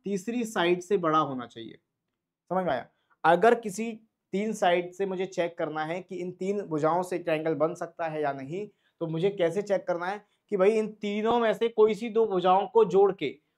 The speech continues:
उसका जो सम आएगा, योगफल आएगा, वो तीसरी से हमेशा बड़ा आना चाहिए। जैसे कि ए और बी है तो बड़ा आएगा सी से, बी और सी ले लूँ तो वो बड़ा आएगा बेटा आपका ए से, या सी और ए ले लूँ तो वो हमेशा बड़ा आएगा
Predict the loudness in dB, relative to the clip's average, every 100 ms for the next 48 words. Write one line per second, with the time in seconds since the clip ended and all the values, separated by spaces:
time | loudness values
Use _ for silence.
0 | -4 -4 0 4 6 6 2 2 4 2
1 | 2 0 2 0 2 2 4 4 2 -4
2 | -4 -14 -8 -10 -10 -12 -10 -6 -6 -4
3 | 0 0 -2 -8 -18 -18 -14 -16 _ _
4 | _ -8 -6 -6 -2 4 6 6 4 2
5 | 0 0 0 2 2 2 -2 -6 -4 -6
6 | -4 -8 -8 _ _ -4 2 4 2 0
7 | 2 4 4 2 2 0 0 2 4 2
8 | 0 -2 -4 -4 -4 -2 -4 -4 -4 -4
9 | -2 -4 -6 _ _ -2 -2 -2 -2 2
10 | 2 0 -8 _ _ 4 4 6 2 0
11 | -2 -2 -2 -4 -4 -2 0 0 0 -4
12 | -6 -8